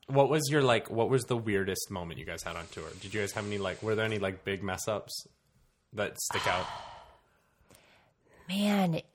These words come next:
Speaker 1: 'Cause it feels like things must have gone wrong all the time.
Speaker 2: So there were just a lot of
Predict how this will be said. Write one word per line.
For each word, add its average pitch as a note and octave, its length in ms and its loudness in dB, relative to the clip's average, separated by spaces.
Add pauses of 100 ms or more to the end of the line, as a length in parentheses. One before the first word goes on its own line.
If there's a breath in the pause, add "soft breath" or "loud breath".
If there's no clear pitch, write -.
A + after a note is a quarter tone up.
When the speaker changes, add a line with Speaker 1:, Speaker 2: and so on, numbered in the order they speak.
(400)
Speaker 1:
'Cause C3+ 100 4
it C#3 100 2
feels G#3 140 4
like E3 120 2
things C3 200 2
must A#2 220 0
have - 100 -4
gone F#2+ 200 0
wrong G#2 240 2
all D#2+ 100 -6
the - 100 -10
time. - 60 -10 (160)
Speaker 2:
So F#4+ 300 6 (320)
there F4 260 4
were G#4+ 220 10
just F4 240 6
a D#4 60 10
lot G#3 380 4
of B3+ 80 6